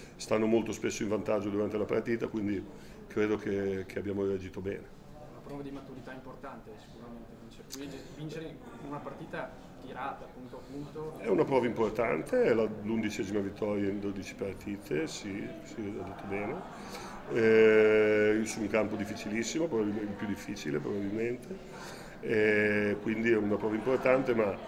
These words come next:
Speaker 1: non è che ci dà dei bonus per le prossime partite, cioè è chiaro che, eh, da qui dobbiamo partire, dobbiamo, adesso viene Udine che è una squadra a parte a noi tradizionalmente ostica,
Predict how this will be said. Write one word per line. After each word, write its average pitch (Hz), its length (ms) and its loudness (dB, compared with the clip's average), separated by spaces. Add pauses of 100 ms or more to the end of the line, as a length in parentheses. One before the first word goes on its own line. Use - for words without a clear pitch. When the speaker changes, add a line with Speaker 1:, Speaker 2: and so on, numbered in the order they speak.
(280)
Speaker 1:
non 110 200 6
è 120 100 12
che 113 100 4
ci 117 120 -2
dà 110 120 8
dei 110 160 6
bonus 110 400 8
per 104 160 2
le 101 80 2
prossime 101 380 -2
partite, 104 600 0 (100)
cioè 101 180 -2
è 95 60 -4
chiaro 107 360 -2
che, 95 200 -4 (460)
eh, 104 300 2
da 104 160 0
qui 120 140 0
dobbiamo 107 280 2
partire, 120 680 4
dobbiamo, 101 580 0 (340)
adesso 107 320 2
viene 104 220 2
Udine 107 500 2
che 104 120 -6
è 101 40 -2
una 95 120 0
squadra 101 360 0
a 92 40 -2
parte 110 320 0
a - 20 6
noi 110 360 2 (300)
tradizionalmente 107 840 0
ostica, 101 480 0